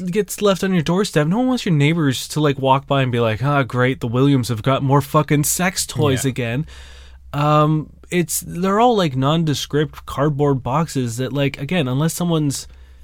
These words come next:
Speaker 1: got X-ray vision or is really good at, like, shaking things around and guessing what's inside or the rough shape of what's inside a box,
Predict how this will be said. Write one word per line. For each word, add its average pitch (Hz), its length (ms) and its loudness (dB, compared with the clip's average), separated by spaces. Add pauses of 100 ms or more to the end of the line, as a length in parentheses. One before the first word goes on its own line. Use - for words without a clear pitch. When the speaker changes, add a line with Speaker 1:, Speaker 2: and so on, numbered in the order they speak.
(360)
Speaker 1:
got 139 160 0
X-ray 135 360 0
vision 131 420 0
or 131 180 0
is 107 100 -2
really 139 360 4
good 139 200 4
at, 117 80 -2
like, 117 200 -6
shaking 135 440 -2
things 127 220 -2
around 123 280 -2
and 110 180 -6
guessing 120 340 -4
what's 127 240 -6
inside 131 460 -4
or 117 80 -2
the 113 100 -4
rough 120 240 -4
shape 139 400 -2
of 110 140 -4
what's 113 260 -6
inside 113 320 -6
a 104 60 -8
box, 117 520 -4